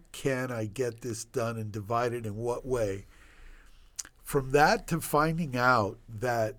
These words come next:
the entire first and second years that they have done this, N S U M D has outscored the national average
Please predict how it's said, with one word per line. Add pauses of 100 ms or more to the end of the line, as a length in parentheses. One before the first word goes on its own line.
(140)
the
entire
first (600)
and
second
years
that
they
have
done
this, (1000)
N
S
U
M
D
has (140)
outscored (180)
the
national
average